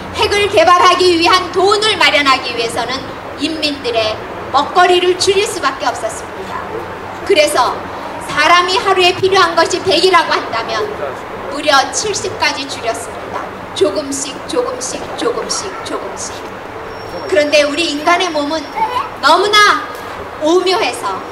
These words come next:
하느님께서 우리에게 지어주신 우리의 육체는 너무나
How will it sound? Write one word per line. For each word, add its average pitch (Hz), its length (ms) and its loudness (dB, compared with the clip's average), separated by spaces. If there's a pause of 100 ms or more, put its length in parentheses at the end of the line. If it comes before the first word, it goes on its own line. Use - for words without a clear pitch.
(460)
하느님께서 403 680 0
우리에게 370 600 6 (520)
지어주신 311 720 0
우리의 370 400 4
육체는 381 520 -2 (640)
너무나 381 340 4